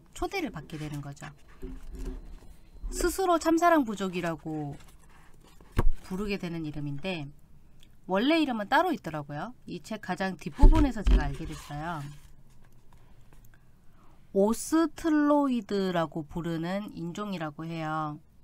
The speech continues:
어, 스스로를 참사랑 부족이라고 말을 하고 있지만 이 사람들은 오히려 외부의 백인들을 향해서, 외부의 일반인들을 향해서 무탄트, 즉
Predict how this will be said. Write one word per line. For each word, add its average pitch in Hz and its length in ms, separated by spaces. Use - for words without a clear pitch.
어, - 140
스스로를 277 600
참사랑 285 520
부족이라고 151 1080
말을 156 340
하고 190 220
있지만 156 520
이 202 80
사람들은 247 480
오히려 190 480
외부의 254 640
백인들을 208 580
향해서, 160 600
외부의 175 480
일반인들을 196 840
향해서 170 500
무탄트, 160 920
즉 - 180